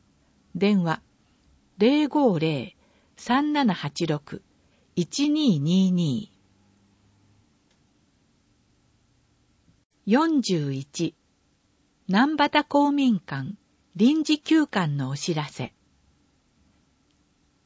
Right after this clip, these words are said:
大規模改修工事のため臨時休館します。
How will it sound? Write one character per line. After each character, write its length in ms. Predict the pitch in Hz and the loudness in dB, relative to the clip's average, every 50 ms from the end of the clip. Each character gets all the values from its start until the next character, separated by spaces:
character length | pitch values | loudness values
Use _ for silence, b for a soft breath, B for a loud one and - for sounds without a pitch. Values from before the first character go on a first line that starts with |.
| - 190 | -4 0
大 240 | 202 214 277 311 | 0 2 2 0
規 160 | - - 277 240 | 0 -2 0 4
模 180 | 262 262 - | 4 4 4
改 240 | - - 233 262 285 | 2 0 0 0 0
修 260 | - - - 294 285 | 0 0 0 0 0
工 240 | - - 285 277 269 | 0 0 0 0 0
事 140 | 226 - 190 | 0 0 -2
の 140 | 156 147 147 | -2 -2 -4
た 160 | - 143 139 | -6 -8 -6
め 180 | 139 135 - _ _ _ _ _ _ _ - | -8 -8 -10 _ _ _ _ _ _ _ 0
臨 180 | 196 247 294 302 | 2 2 4 4
時 160 | - 302 294 | 2 0 0
休 220 | - 302 302 277 | 0 0 0 0
館 240 | - - 170 151 139 | 0 -2 -4 -4 -4
し 160 | - - 113 | -6 -6 -8
ま 100 | 117 151 | -8 -8
す。 180 | - - - | -10 -14 -20